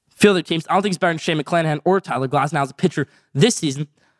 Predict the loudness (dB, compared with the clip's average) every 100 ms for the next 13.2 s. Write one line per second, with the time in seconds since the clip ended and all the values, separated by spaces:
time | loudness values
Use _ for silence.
0 | _ 2 4 4 2 2 2 2 -2 0
1 | 0 2 -2 0 0 0 -2 0 0 2
2 | -4 -2 -2 0 -4 -8 0 2 2 2
3 | 0 2 0 2 0 -2 -2 -4 -4 -10
4 | -2 2 2 0 0 2 0 0 -2 -2
5 | -6 -2 -2 2 2 2 -2 0 0 2
6 | 0 -2 -4 -4 0 -2 _ -20 -8 2
7 | 2 2 -8 0 0 0 -2 0 2 0
8 | 0 0 0 -4 -8 _ _ _ _ _
9 | 2 4 4 0 -2 -2 -2 0 -2 -2
10 | -2 0 0 0 0 0 -2 -6 _ _
11 | _ _ 2 2 4 2 2 -4 -2 -4
12 | -4 _ _ 0 2 2 0 0 0 0
13 | 0 -2